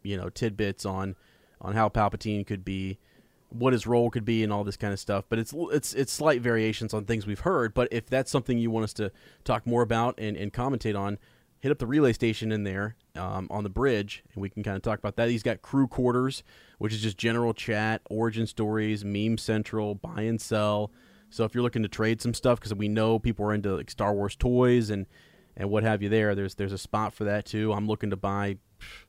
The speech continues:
like, some, some books. I'm always looking to buy more books. I actually go on a, a, what I call a half price bookstore tour in my city. There are five of them, <laughs> and I sometimes will, when I'm, when I'm, when I'm feeling a little low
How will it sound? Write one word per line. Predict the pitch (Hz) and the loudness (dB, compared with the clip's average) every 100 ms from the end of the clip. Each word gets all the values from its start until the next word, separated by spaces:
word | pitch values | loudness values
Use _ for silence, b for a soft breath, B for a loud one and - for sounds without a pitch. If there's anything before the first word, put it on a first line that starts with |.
| _ | _
like, | - 101 104 - b b b b b b | -10 -8 -10 -14 b b b b b b
some, | - 98 101 | -14 -8 -6
some | - 101 | -6 -8
books. | 92 101 117 - - | -4 -2 -2 -6 -10
I'm | 90 92 | -6 -2
always | 101 | -2
looking | 101 98 | -2 -2
to | |
buy | 95 | -2
more | 98 98 | 0 -2
books. | 98 101 104 - | -2 -2 -2 0
I | 110 | 2
actually | 120 131 | 2 0
go | 113 120 123 | 0 2 4
on | 113 | 2
a, | 95 | -2
a, | - 104 | -2 -4
what | 107 | -2
I | 110 | -2
call | - 110 | 0 -2
a | |
half | 98 113 107 - | 0 -2 -2 -2
price | 120 110 | -2 -2
bookstore | 98 104 120 - - - - - 110 101 95 - b b b - | -6 -2 -2 -2 -8 -20 -14 -6 -2 -2 -2 -6 b b b -10
tour | - 113 120 175 220 - _ - | -6 -4 0 0 -2 -6 _ -2
in | 107 | 0
my | 101 95 | 0 -2
city. | - - 131 226 254 - | -4 -4 -2 -4 -8 -2
There | 104 | 0
are | 98 | 0
five | - 101 120 156 | -2 -2 0 -2
of | 160 | 0
them, | 185 208 220 b | 0 0 -4 b
<laughs> | b - | b -4
and | 147 117 | 0 0
I | |
sometimes | 110 120 117 117 110 104 | 0 -2 0 0 -2 -2
will, | 101 98 101 b b b b _ | -2 -4 -6 b b b b _
when | 101 | -4
I'm, | 98 98 - | -2 -4 -6
when | 101 | -4
I'm, | 95 90 | -4 -6
when | - 95 | -6 -6
I'm | 101 | 0
feeling | 143 131 | 4 4
a | 123 | 4
little | 120 110 | 2 2
low | 120 147 208 | 4 4 2